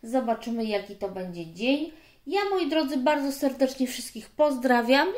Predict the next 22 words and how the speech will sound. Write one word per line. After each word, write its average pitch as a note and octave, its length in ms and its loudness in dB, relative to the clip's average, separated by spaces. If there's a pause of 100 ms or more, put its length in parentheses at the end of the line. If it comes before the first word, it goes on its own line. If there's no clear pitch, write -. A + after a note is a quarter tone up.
i F#4+ 360 4
zachęcam B3+ 680 4
do G3 140 6
subskrybowania C4 1000 2
kanału B3 580 -2
oraz A3 400 2
do F3 120 -4
udostępniania F#3 1000 -4 (520)
moich F#3 440 -2
filmików, G#3 600 -6
jeśli F#3 240 -6
macie D#3+ 280 -6
takie D3 320 -10
życzenie. A3 580 -4 (400)
To G#3+ 140 -2
jest A3+ 280 -6
tylko F3+ 320 -10
moja D#3+ 340 -6
grzeczna D3+ 560 -12
prośba D3+ 760 -8
do D#3+ 180 -8 (100)
Was. D3 400 -16